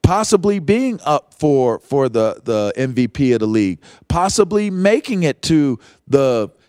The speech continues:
in at, at least the finals, right? At least the championship round. If you can make it to the championship round, to the Super Bowl,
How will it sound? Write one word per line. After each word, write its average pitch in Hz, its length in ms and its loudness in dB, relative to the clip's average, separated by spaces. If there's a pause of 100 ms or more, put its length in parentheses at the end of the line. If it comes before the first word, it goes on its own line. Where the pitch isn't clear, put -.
(160)
in 151 200 -2
at, 156 200 0
at 156 120 2
least 208 280 -2
the 147 120 -2
finals, 214 720 -2
right? 247 300 0 (120)
At 220 120 0
least 427 240 0
the 262 60 -10
championship 220 800 -4
round. 196 360 -4 (440)
If - 160 -2
you 359 100 0
can 277 140 -8
make 240 200 0
it 175 100 -14
to 196 100 -2
the 156 80 -8
championship 160 680 -6
round, 143 360 -4 (280)
to 165 100 0
the 139 100 -4
Super 123 320 -2
Bowl, 113 340 -2